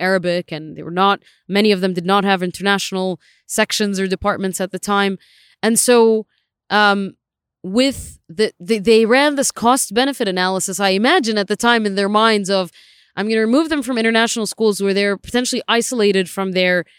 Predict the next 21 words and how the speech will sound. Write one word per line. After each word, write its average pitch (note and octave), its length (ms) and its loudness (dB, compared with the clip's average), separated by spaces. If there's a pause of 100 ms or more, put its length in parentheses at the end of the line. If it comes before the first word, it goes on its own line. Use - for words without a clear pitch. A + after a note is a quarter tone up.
(260)
sort G#3 240 -2
of F#3 100 0
natural G#3+ 480 0
social G3 460 -2
circles G3 500 0
and F3+ 140 -4
networks, G3+ 720 -2 (480)
uh, F3+ 560 2
a-, F#3 220 -2
and F#3+ 200 -4
their F#3+ 100 -2
peers, A#3 580 0 (400)
uh, F#3 240 0 (180)
and G3 460 0
immerse A3+ 340 0
them A#3 180 0
into G#3 220 -4
an G3 80 -4
experience G3 680 -2
that F#3 180 -4
will F3+ 480 0